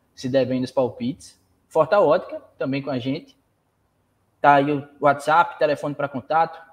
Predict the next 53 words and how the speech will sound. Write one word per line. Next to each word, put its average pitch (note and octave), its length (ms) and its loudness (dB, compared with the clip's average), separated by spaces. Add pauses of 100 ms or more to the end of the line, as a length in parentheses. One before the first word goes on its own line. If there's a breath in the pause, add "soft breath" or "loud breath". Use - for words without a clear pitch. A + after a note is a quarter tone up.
fica D3+ 160 -10
no D3 160 -8
Centro - 240 -12
Comercial C#3+ 380 -4
Valparaíso, D#3 600 -4
no E3 80 -6
Aeroclube. F#3+ 720 -4
Vocês - 420 -16 (120)
podem E3+ 200 -4
seguir D#3 560 -10
o D3+ 80 0
arroba C#3+ 240 -2
Forte D#3 240 -8
Ótica. D#3+ 380 -8 (100)
E, A3+ 80 -16
claro, D3 300 -2
pra F#3 160 -6
valer, A3 420 -4
o G3 40 -20
palpite, G#3 520 -10
arroba F#3 280 -6
noventa F#3+ 240 -10
minutos F3+ 240 -14
de E3+ 60 -14
Belo, F3 200 -2
arroba E3+ 180 -2
Forte E3+ 220 -6
Ótica. D#3+ 260 -6
Fábio D#3 240 -4
vive G3 220 -4
lembrando D#3 320 -6
isso. F3 260 -8 (560)
Vocês C#3 140 -8
têm E3+ 140 -12
que E3+ 60 -20
tá F3 60 0
seguindo F3 400 -8
os G#3+ 160 2
dois. E3+ 640 0 (400)
E F#3+ 60 -6
o F#3+ 60 -2
palpite, G3 500 0
já C#4+ 80 6
pode D4 180 6
palpitar, A#3+ 640 2
tá? - 460 -6 (260)
Lembra B3+ 300 0
de D4 60 -6
palpitar. F#3+ 240 -2
A - 20 2
gente A3+ 160 -2
vai C4+ 120 2
lembrar A#3+ 680 0